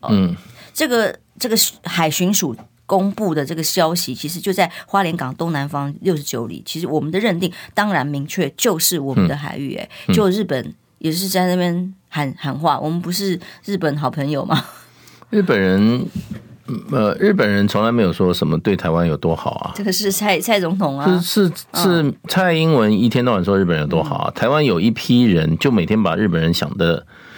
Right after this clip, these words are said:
Speaker 2: 想的是台湾的，好像是这个所谓的宗主国一样啊，被日本人统治了五十年，台湾被日本人殖民统治五十年，然后一共杀害了四十万台湾同胞，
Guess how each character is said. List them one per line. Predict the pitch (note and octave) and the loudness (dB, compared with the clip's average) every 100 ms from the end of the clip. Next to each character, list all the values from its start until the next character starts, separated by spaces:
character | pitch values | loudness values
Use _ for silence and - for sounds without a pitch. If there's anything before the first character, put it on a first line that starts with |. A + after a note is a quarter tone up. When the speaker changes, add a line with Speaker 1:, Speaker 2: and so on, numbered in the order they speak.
| - | -18
Speaker 2:
想 | - - F#2+ | -6 -2 0
的 | G2+ | 2
是 | A2 | 2
台 | G#2+ F#2 | 0 0
湾 | F#2 | 2
的， | G2 F2 - - - - F2 | 2 0 -2 -4 -4 -4 -2
好 | F#2 | 0
像 | G#2 G#2+ | 0 0
是 | A2+ G2 | 0 0
这 | G2 | 2
个 | F#2 F2+ F2 - - - | 2 2 0 -4 -16 -20
所 | - A2+ | -4 0
谓 | A2+ | 2
的 | A2 | 2
宗 | A#2+ A#2 | 2 2
主 | A2 F#2 | 2 0
国 | D2+ E2+ | 0 2
一 | E2+ F2+ | 4 4
样 | F2 | 2
啊， | D#2 D2 D2+ - - - - _ | 0 -4 -6 -10 -20 -20 -20 _
被 | - E3 | 0 4
日 | E3 | 4
本 | C3+ A2+ | 4 2
人 | G#2+ A2+ | 2 0
统 | G#2+ F2+ | 0 0
治 | F2 - | 2 2
了 | A2 F#2+ | 4 2
五 | E2+ | 0
十 | E2+ - | -2 2
年， | F#2+ F2+ | 2 2
台 | G2+ | 2
湾 | A#2+ | 0
被 | C3 | 2
日 | B2 C3 | 2 4
本 | G#2 | 2
人 | F2+ F#2+ | 4 2
殖 | - G#2 C3 | 2 2 4
民 | A#2 A2+ | 4 2
统 | F#2 E2 | 0 -2
治 | A2 | 2
五 | F#2+ D2 | 0 0
十 | - E2 | -4 0
年， | E2 - - - _ - - - - | 0 0 -4 -12 _ -20 -20 -20 -14
然 | - G#2 | -4 -2
后 | B2 A#2+ G#2 - | 0 0 0 -2
一 | B2+ | 0
共 | C3 A#2 | 2 2
杀 | C3+ A#2+ | 0 0
害 | G#2+ | 0
了 | E2+ | 0
四 | E2+ - A2 | -2 0 0
十 | F#2 | 2
万 | F#2 F#2 | 0 0
台 | F2+ | 0
湾 | E2+ F2 | 0 2
同 | E2+ D#2+ | 0 0
胞， | D#2+ D#2+ E2 | 0 -2 -4